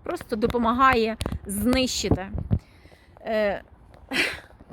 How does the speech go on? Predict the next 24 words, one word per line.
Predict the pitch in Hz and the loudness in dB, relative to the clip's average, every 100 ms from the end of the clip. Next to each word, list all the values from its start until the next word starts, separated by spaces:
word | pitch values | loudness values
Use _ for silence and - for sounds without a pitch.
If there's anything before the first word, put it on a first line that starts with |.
| - - - - - - - | -18 -18 -20 -20 -20 -8 2
вони, | 294 403 403 277 226 | 4 4 2 0 0
вони | 233 285 330 | 2 2 2
називають | 302 262 269 294 302 - | 2 0 2 4 4 2
мене | 254 262 | -2 0
агресивною | 262 254 269 254 - 285 262 240 | 0 0 -2 -2 -4 -4 -2 0
людиною | 233 233 269 294 254 233 | -2 -2 -2 -2 0 -2
через | - 226 | -4 -8
те, | 220 330 349 | 0 0 0
що | - | -2
я | 247 254 | 2 2
зайшла | 247 233 - 277 247 | 2 -4 -2 0 0
на | 220 | 0
безсмертний | 202 - 233 226 226 214 | -6 -8 -4 -4 -4 -10
полк | 202 294 302 294 - - - - - - - - | -2 2 2 2 -14 -20 -20 -20 -20 -20 -16 0
до | 226 | 4
росіян. | 240 233 - 214 247 247 233 233 - - - - - 226 | 4 2 -4 2 6 6 4 -2 -10 -20 -20 -20 -14 0
Я | 254 | 2
не | 254 | 2
мала | 247 240 226 | 2 2 2
права | - 247 247 220 | 4 6 6 2
зайти, | 208 208 - 214 | -4 -8 -8 -4
я | 220 240 | 0 0
агресивна | 240 247 - 262 247 226 | -2 -4 0 0 0 -2
людина. | 208 190 214 196 165 | -2 -4 -4 -4 -8